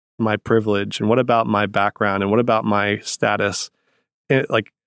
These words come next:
how does that interact with people of means and people with, without me-, financial means?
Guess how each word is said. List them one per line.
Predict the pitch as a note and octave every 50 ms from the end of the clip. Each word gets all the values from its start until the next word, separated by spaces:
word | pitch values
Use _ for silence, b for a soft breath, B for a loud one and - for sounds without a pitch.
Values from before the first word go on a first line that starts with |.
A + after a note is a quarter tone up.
| _
how | - - - - B2 C3 C#3
does | C#3+ A#2 A2+
that | A#2 A2 G#2 A2 -
interact | C#3 C3 A#2+ - - A#2+ A2+ G#2+ G#2+ G#2 G2+ G2+ G#2 A2 A2 A2 G#2+ G2+ - - - - - -
with | A2 G#2 G2+ G2 - - - - - _ _ _ -
people | - - B2+ - - A#2 A2 G#2+ G#2+
of | G#2 G#2 G2+ G2 - - - _ _ _ _ - -
means | A#2 A2+ A#2+ B2 C3+ C#3+ D3+ E3 F#3 G3+ G3 - - - -
and | - G#2 G#2 G2+
people | - - D#3+ - - - G2 G2 G2+ G#2 - _ - -
with, | B2+ G#2 - - - -
without | G#2+ F#2+ A2+ A#2 - - -
me-, | A2 G#2 G2+ - -
financial | - G#2 G2+ G2 F#2+ - G2+
means? | G2+ G2+ G2+ G#2+ - -